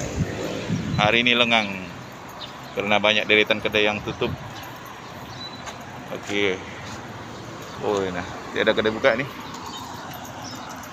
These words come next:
Oke, guys, it-, setakat ini saja yang dapat saya kongsikan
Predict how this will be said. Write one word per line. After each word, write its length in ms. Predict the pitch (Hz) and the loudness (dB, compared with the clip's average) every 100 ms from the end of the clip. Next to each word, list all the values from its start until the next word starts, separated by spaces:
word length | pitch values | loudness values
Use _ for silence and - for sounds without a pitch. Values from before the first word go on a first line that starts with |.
| 247 - - - - - - - - - - - - - - - - - - - - - - - - | -12 -12 -12 -12 -14 -14 -14 -14 -16 -16 -16 -16 -16 -16 -14 -14 -14 -14 -12 -12 -10 -10 -10 -10 2
Oke, 400 | 110 123 127 120 | 4 6 6 8
guys, 240 | 113 113 - | 8 8 4
it-, 160 | 110 107 - - - - - - - - - - - - - - - - - - - - - - - | -6 -6 -10 -12 -12 -12 -12 -14 -14 -14 -14 -14 -14 -14 -14 -14 -14 -14 -12 -12 -14 -12 -10 -8 -4
setakat 320 | - 104 101 | 2 4 6
ini 160 | 113 110 | 6 6
saja 320 | 113 110 113 | 6 8 8
yang 160 | 107 107 | 8 6
dapat 160 | 104 | 4
saya 160 | 104 107 | 4 2
kongsikan 640 | 107 104 107 101 131 113 | 0 -2 -4 2 4 4